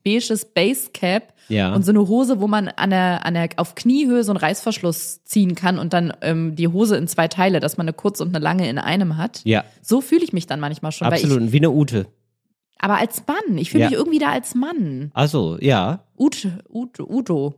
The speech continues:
Speaker 1: Uto.
Speaker 2: Udo.
Speaker 1: Uto.
Speaker 2: Nee, ist ein Udo dann. Oder?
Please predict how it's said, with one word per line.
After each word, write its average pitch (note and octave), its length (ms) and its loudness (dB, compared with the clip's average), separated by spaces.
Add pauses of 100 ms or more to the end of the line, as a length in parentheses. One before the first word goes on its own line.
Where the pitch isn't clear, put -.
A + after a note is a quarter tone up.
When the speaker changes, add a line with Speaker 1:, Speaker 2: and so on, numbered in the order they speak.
(120)
Speaker 1:
Uto. C#4+ 280 0
Speaker 2:
Udo. C#3+ 380 6
Speaker 1:
Uto. G#3 460 -2
Speaker 2:
Nee, A#2+ 180 4
ist D3+ 120 0
ein D#3 60 0
Udo A2 280 0
dann. E2+ 260 -6 (520)
Oder? F#3 340 -2